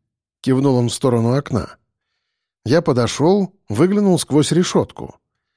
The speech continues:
За мутным стеклом и ржавыми прутьями открывалась картина. Площадка из старых бетонных плит. «Вон там», —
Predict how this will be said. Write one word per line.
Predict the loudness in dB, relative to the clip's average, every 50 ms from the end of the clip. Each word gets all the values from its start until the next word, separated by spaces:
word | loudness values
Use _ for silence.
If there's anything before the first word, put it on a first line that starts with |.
| _ _ _ _ _ _ -8
За | -4 -2 0 2
мутным | 0 0 0 0 0 0 0
стеклом | 0 -2 -4 -6 -2 0 2 2 2 2 0
и | 0 0
ржавыми | 0 0 2 0 0 0 2 0 0 0
прутьями | 0 0 0 0 0 0 0 0 2 2 2
открывалась | 2 0 -2 -4 -2 -2 0 0 2 2 2 2 0 0 -2
картина. | -2 -2 -2 -2 -4 -2 0 0 0 -2 -8 -16 -20 _ _ _ _ _ _ _ _ _ _ _ -2
Площадка | 0 0 0 0 -2 -2 0 0 0 -2 -2 -2 -2 -2
из | 0 0 -2 -2 -2 -2
старых | -4 -2 0 0 2 2 0 0
бетонных | 0 -2 -2 0 0 0 0 0 0 -2 -4 -4 -4
плит. | -2 -2 -2 -2 _ _ -20 _ _ _ _ _ _ _ _ _ _ _ _ _ _ _ _ -12
«Вон | -6 -2 0 2 2 0 -2 -4
там», — | -4 -2 -2 0 0 -2 -4 -6 -12